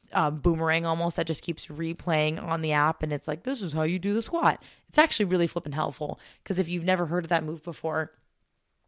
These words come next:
it's just kind of a nice little reminder.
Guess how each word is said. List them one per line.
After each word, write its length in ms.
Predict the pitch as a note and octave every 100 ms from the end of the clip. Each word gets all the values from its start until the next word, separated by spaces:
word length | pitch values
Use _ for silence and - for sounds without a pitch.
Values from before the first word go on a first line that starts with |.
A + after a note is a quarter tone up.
| _ -
it's 220 | F#3+ -
just 260 | F3+ D3+
kind 180 | - E3+
of 300 | D#3 C#3+ - _ _ _ _ _ -
a 60 |
nice 280 | D#3+ C#3+ -
little 160 | F2 F#2
reminder. 520 | F2+ B1 - -